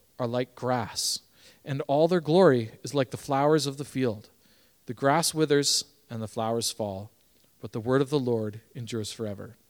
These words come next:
And this is the word that was preached to you. Well, let's pray. Lord, we thank you for your word. Thank you for this letter from your servant Peter.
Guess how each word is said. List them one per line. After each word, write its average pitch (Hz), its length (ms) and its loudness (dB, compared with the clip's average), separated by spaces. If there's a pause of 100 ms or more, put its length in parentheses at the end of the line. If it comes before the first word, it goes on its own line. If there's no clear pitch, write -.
(380)
And 110 160 -14
this 127 360 4
is 113 180 -10
the 117 80 -6
word 117 400 -2 (440)
that 110 100 -8
was 104 140 -8
preached - 360 -10
to 131 60 -8
you. 110 140 -8 (1080)
Well, 175 100 0
let's 180 160 0
pray. 101 280 -10 (2250)
Lord, 175 180 10
we 175 80 4
thank 165 280 -2
you 165 60 0
for 143 160 -2
your 127 140 2
word. 107 340 0 (340)
Thank 170 280 4
you 160 80 2
for 143 200 2
this 131 220 2
letter 139 260 4
from 123 220 -8
your 113 80 -4
servant 123 380 -4
Peter. 131 440 -6